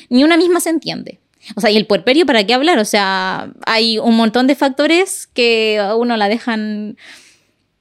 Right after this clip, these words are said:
O sea, es complicado vivir la, la maternidad y el puerperio. Y el parto también te impone un, un reto súper, es desafiarte a ti misma, o sea,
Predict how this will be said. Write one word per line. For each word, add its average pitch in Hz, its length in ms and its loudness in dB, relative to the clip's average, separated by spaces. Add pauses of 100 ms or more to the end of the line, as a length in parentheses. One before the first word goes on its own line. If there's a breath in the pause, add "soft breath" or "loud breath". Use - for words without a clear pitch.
(140)
O - 100 0
sea, 185 480 -2
es 233 200 -2
complicado 240 440 2 (120)
vivir 202 280 0
la, 185 240 -2
la 202 120 0
maternidad 196 360 -2
y 190 40 -2
el 185 60 -6
puerperio. 175 460 -4
Y 196 160 -4
el 196 140 -2
parto 339 420 0
también 254 580 0 (360)
te 247 80 2
impone 247 640 2
un, 240 420 2 (220)
un 233 240 4
reto 262 260 2
súper, 311 920 0
es 240 160 2
desafiarte 277 560 0
a 302 40 0
ti 254 120 -2
misma, 302 360 -2
o 285 40 0
sea, 262 320 0